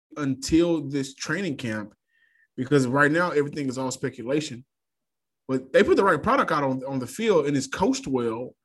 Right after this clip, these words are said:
Nick Caserio will have his hands in that process as well, being that, you know, that's something that he did in New England. Partner with that team when it came to scouting, when it came to putting players on the field.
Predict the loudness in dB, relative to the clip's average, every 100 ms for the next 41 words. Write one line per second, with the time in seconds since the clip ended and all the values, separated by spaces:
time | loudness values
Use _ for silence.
0 | _ _ -4 -4 -2 -2 2 4 6 6
1 | 4 2 0 -2 -4 -4 -4 -4 -4 -4
2 | -2 -2 0 -2 -2 -2 -2 -4 -2 0
3 | 2 2 -2 -8 _ _ _ -2 2 2
4 | 2 2 0 -4 _ -4 -2 -2 -4 -4
5 | -6 -6 -4 -2 -2 -2 -2 0 0 -2
6 | -4 -2 -2 -2 -4 -8 -14 _ _ _
7 | _ _ _ -20 -20 -4 -2 0 0 -2
8 | -4 _ _ _ _ -2 -2 2 0 0
9 | 0 2 2 -2 -8 _ -12 -10 -4 -2
10 | -2 -4 -6 -2 0 0 0 -2 -2 -4
11 | -4 -4 -2 -2 -2 0 2 2 0 -6
12 | -4 -4 -4